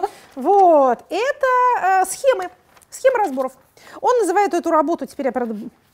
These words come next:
из-за вас тут потеряла то место, которое у меня было заложено. Ладно, я его потом найду.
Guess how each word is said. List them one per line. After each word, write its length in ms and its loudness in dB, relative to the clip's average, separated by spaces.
из-за 260 4
вас 140 0
тут 120 -16
потеряла 360 -4
то 100 -2
место, 200 4
которое 200 4
у 20 6
меня 100 2
было 140 2
заложено. 460 -2
Ладно, 160 -8
я 40 -6
его 80 -6
потом 180 -10
найду. 200 -12